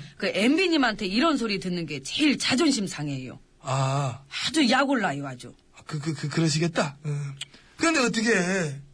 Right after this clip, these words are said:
Speaker 2: 국가 비상사태보다는 경제 비상사태인데 이거는 어떻게 덮어보려고 해도 잘 못, 못 덮어요, 이거는. 딴 데로 아무리 이슈를 돌려 해도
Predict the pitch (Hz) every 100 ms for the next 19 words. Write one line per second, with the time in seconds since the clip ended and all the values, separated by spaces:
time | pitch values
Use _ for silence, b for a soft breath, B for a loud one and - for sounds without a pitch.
0 | - - - - 214 247 180 - 185 208
1 | 196 190 185 185 156 180 190 156 165 156
2 | 160 156 147 135 151 135 b b b b
3 | - 247 403 359 202 196 240 254 208 226
4 | 262 214 196 208 208 202 151 156 156 151
5 | 175 196 262 165 147 143 180 165 123 b
6 | b b b b - 220 226 269 185 170
7 | 233 233 196 185 226 185 202 170 175 165
8 | 156 190 139